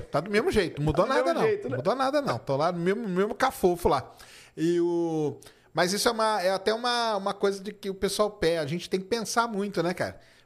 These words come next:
Speaker 1: Porque tem o conteúdo atemporal, a gente tem grandes canais, o Pedro Loso do Ciência Todo Dia, atemporal, entendeu?
Speaker 2: É.
Speaker 1: De falar que é legal pra caramba. E o meu, ele foi pra esse lado aí do Hard News. O que que você acha dessas, dessas divisões aí?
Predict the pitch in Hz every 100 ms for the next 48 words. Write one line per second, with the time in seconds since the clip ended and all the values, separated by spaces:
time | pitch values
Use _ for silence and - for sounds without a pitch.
0 | - 151 175 220 220 196 190 170 170 151
1 | 160 151 131 143 160 143 151 127 160 185
2 | 113 127 147 101 - 135 120 117 139 117
3 | 113 - 117 117 123 110 92 113 113 92
4 | 95 92 143 104 131 135 117 104 127 127
5 | 156 - - - - 104 127 104 143 -
6 | 127 139 135 139 - 147 - 123 117 151
7 | 175 202 202 - - - _ 147 185 196
8 | 165 175 202 196 202 - 196 196 190 190
9 | - 165 175 160 170 185 175 185 190 143
10 | 139 175 - 151 135 127 123 131 113 110
11 | 123 127 117 117 110 117 113 110 117 104